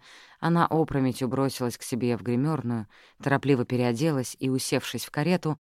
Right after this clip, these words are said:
велела извозчику везти ее прямиком на квартиру Йенса.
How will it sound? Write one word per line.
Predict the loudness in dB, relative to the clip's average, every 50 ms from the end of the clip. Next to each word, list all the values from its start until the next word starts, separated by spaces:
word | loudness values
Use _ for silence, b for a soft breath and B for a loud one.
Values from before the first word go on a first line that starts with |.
| _ _ _ 0
велела | 2 4 4 4 6 6 6 6
извозчику | 6 4 2 2 2 0 -4 -8 -6 -4 -2
везти | -2 -2 -2 -2 0 2 2
ее | 4 4 2 0
прямиком | 0 0 2 4 4 2 2 2 0 2 2 2
на | 0
квартиру | 0 -2 -4 -4 -4 -8 -6 -4 -4 -4 -4 -8 _ -8
Йенса. | -6 -4 -4 -6 -6 -8 -12 -14 -14 -16 -20